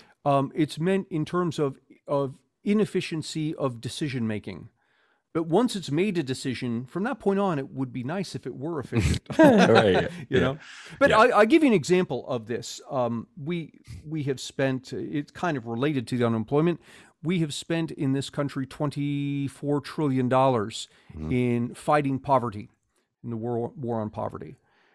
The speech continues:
Speaker 1: And in that twenty-four trillion has resulted in,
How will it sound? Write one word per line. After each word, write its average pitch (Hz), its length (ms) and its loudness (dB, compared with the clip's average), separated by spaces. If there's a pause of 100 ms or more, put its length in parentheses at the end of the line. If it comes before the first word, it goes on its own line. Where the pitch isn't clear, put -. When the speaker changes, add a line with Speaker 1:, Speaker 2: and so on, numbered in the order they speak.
(160)
Speaker 1:
And 127 300 0
in - 400 -4 (240)
that 165 260 0
twenty-four 185 440 -2
trillion 135 440 -4
has 139 460 -6
resulted 143 600 -4
in, 131 420 -2